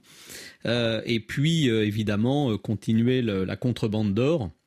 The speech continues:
hein, puisqu'ils se sont greffés très rapidement, euh, quand ils sont arrivés au Soudan, sur le système de contrebande d'or, et notamment via, euh, enfin pas seulement, mais via le général Emiti, puisque il a fait quand même, euh, il a bâti, euh, si je puis dire, sa force, euh, militaire grâce à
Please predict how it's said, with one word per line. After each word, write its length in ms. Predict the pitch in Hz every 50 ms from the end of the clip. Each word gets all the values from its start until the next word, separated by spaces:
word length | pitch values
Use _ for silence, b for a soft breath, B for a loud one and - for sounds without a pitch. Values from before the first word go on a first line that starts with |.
| _ _ _ _ _ _ _ _ _ - - - -
hein, 140 | 117 113 110
puisqu'ils 300 | - - - - 131 110
se 120 | - 127 113
sont 180 | - - 123
greffés 540 | 120 113 110 120 113 - - - 135 131 127 B B B B B B B B
très 160 | - - 147 131
rapidement, 800 | 127 123 123 - 135 131 127 131 135 139 139 135 135 127 117
euh, 60 | 110
quand 180 | - - 120 -
ils 80 | 120 -
sont 240 | - 120 107 -
arrivés 320 | 117 113 117 117 113 113 123
au 80 | 120
Soudan, 380 | 123 - - 131 120 127 131 127
sur 160 | - - 117
le 60 | 107
système 360 | - - 117 - - 127 120 110
de 60 | 107
contrebande 580 | - - 120 110 - 131 113 110 120 120 117
d'or, 320 | 113 127 127 123 117 107 - _ _ _ _ _ _ _ _ _ _ _ _ - - - -
et 60 | 127
notamment 480 | 127 127 131 127 - 139 127 131 135 131
via, 440 | 113 107 113 123 120 117 117 113 107
euh, 440 | 101 95 92 90 92 90 87 90 120 120 B B B B B B B B
enfin 140 | - - 107
pas 100 | - 110
seulement, 260 | - - 127 127 127
mais 200 | 123 113 110 104 101
via 160 | 98 113 113
le 80 | 113
général 400 | 110 123 120 113 113 107 113 113
Emiti, 380 | 113 113 117 117 107 - 180 180
puisque 260 | 151 139 - - - 113 104 B B B B B B
il 140 | 113 110 113
a 80 | 113 -
fait 240 | - - 151 143
quand 140 | 131 127 117
même, 300 | 117 123 131 131 127 117
euh, 320 | 107 107 104 101 98 98 101
il 120 | 98 101
a 80 | 104 101
bâti, 580 | 104 110 - - - - 143 139 135 123 113
euh, 160 | 107 98 95
si 160 | 92 - - 135
je 80 | -
puis 140 | - 117 107
dire, 160 | 113 120 110
sa 160 | - - 104
force, 480 | 98 - - 135 123 - - - - 110
euh, 320 | 104 101 95 95 95 95 98
militaire 500 | 101 107 101 101 101 - - 147 147 131
grâce 340 | 113 110 120 131 123 - 120
à 80 | 104